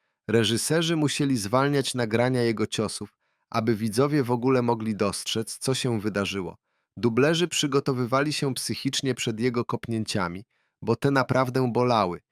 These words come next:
Nie były wyłącznie grą dla kamery. Jet, choć sam słynął z błyskawicznych i precyzyjnych ruchów,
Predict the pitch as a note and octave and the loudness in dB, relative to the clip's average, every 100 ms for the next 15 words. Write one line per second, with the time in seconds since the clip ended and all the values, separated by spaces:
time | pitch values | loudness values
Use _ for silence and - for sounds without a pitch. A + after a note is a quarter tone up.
0 | _ _ _ A2+ A#2 D#3+ F3 C#3+ C#3+ C3 | _ _ _ 0 2 4 4 4 2 2
1 | C#3 - C3 A2 A2+ B2+ B2 A#2+ B2+ B2 | 0 0 0 2 2 0 -2 -2 -2 0
2 | A2 F2+ E2 _ _ _ G2+ C3 D3 - | 0 -2 -8 _ _ _ 0 2 2 -2
3 | C3+ - - D3+ E3+ - - C3+ C#3 C3 | -4 -4 0 0 0 -2 0 2 2 2
4 | G2 G2+ B2 - A#2+ B2 - C3+ B2+ - | 0 -2 -2 0 -2 0 -2 -2 -4 -6
5 | - A2+ - A#2+ G#2+ B2+ B2 A2 A2 G2+ | -4 -2 -2 -4 -2 0 -2 -2 -2 -2
6 | A#2 | -6